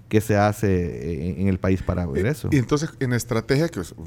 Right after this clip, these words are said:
Speaker 2: usted la menciona como estrategia, de cuáles son los puntos así, digamos, relevantes para, eh, ayudar a los colegios a que, a que optimicen esa
Speaker 1: Sí, mire,
Speaker 2: parte del, del, del inglés.
Speaker 1: incursionar como, como sector de educación privada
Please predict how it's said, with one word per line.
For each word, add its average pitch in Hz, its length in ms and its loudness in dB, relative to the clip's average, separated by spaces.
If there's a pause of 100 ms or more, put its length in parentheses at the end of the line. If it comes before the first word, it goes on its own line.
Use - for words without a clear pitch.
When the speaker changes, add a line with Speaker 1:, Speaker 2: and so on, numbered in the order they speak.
Speaker 2:
usted 95 220 -2
la 113 80 2
menciona 113 340 0
como 113 160 -4
estrategia, 127 440 -2
de 113 200 -8
cuáles 123 360 -2
son 127 140 -4
los 120 80 -6
puntos 120 320 -4
así, 107 200 -4
digamos, 104 560 -6
relevantes 104 460 -4
para, 117 360 -2 (280)
eh, 92 260 -2
ayudar 104 420 0
a 120 60 0
los 113 120 -4
colegios 117 360 -2
a 127 100 -4
que, 92 200 -10 (680)
a 104 80 -6
que 110 160 -4
optimicen 107 640 -2 (120)
esa 110 80 -10
Speaker 1:
Sí, - 100 2
mire, 151 140 6
Speaker 2:
parte 139 200 2
del, 120 180 -2
del, 107 260 -4
del 104 140 -6
inglés. 104 220 2
Speaker 1:
incursionar 135 640 2
como, 143 560 2
como 107 200 2
sector - 460 2
de 113 60 0
educación 104 480 0
privada 107 440 0